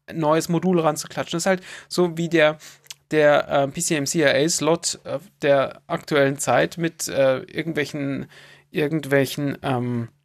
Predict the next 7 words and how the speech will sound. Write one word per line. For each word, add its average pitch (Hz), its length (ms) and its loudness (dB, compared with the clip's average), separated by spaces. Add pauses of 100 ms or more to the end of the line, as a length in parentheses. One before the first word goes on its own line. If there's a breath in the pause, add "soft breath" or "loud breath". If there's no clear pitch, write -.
(880)
Accessories, 156 640 2
die 139 160 0
heute 139 500 2
irgendwie 151 420 -2
auch - 100 -10
sinnvoll - 460 -6
sind. - 280 -20